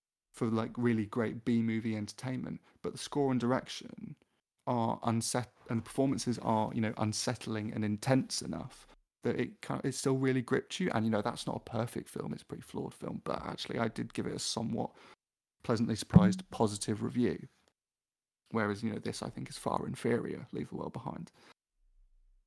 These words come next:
And it does most of the things that Knock at the Cabin does right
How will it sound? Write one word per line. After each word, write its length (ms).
And 80
it 60
does 120
most 240
of 60
the 60
things 200
that 80
Knock 140
at 60
the 60
Cabin 300
does 240
right 300